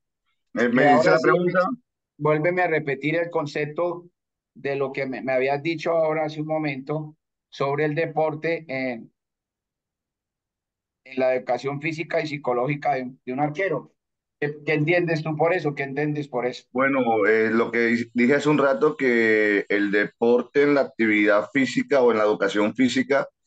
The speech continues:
Speaker 1: involucra una serie de reglas o normas dentro de un espacio,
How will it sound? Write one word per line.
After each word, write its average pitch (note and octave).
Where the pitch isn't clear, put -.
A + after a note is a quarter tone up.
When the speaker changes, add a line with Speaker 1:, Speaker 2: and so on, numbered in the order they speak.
Speaker 1:
involucra A2+
una B2+
serie B2
de A2+
reglas A#2+
o F#2+
normas A2
dentro B2
de B2
un A#2+
espacio, A#2